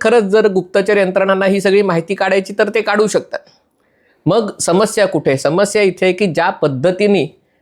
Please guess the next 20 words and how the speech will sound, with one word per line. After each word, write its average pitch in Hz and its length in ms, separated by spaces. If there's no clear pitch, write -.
आपले 156 380
सरकारी 208 440
बाबू 170 340
गोष्टी 156 320
रो-, 156 240
रेटतात, 156 420
लोकांसाठी 196 640
एखादी 190 300
गोष्ट 190 260
आवश्यक 190 520
आहे 196 100
म्हणून 180 260
ती 202 120
सादर 175 320
करायची 180 300
आणि 170 120
अतिशय 190 260
गलिच्छ, 185 480
म्हणजे - 1200
त्याची 175 340